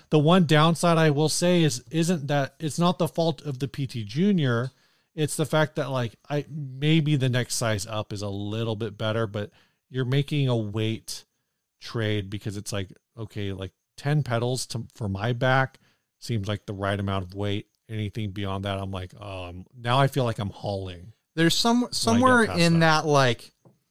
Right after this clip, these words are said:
Speaker 2: eight to twelve pedals range feels really normal.
Speaker 1: Yeah.
Speaker 2: You know, like, if you've got three pedals, it's like, "Do you really need any of these?"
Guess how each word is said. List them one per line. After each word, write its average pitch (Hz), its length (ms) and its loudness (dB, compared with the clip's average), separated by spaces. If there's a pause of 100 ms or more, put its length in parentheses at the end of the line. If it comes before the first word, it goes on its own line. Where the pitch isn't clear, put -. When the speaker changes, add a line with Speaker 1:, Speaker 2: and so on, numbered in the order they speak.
(280)
Speaker 2:
eight 139 260 2
to 143 100 -2
twelve 123 540 -2
pedals 110 400 -4
range 101 380 -4
feels 107 420 -4
really 104 360 -4
normal. 92 540 -8 (500)
Speaker 1:
Yeah. 90 260 -8 (180)
Speaker 2:
You 131 160 0
know, 113 240 2
like, 117 240 0
if 156 160 0
you've 196 160 0
got 214 340 4
three 160 280 0
pedals, 147 360 2
it's 139 160 -2
like, 127 280 2 (540)
"Do 156 80 -20
you 277 200 -6
really 247 320 0
need 233 440 0 (280)
any 214 300 4
of 208 60 2
these?" 208 380 -2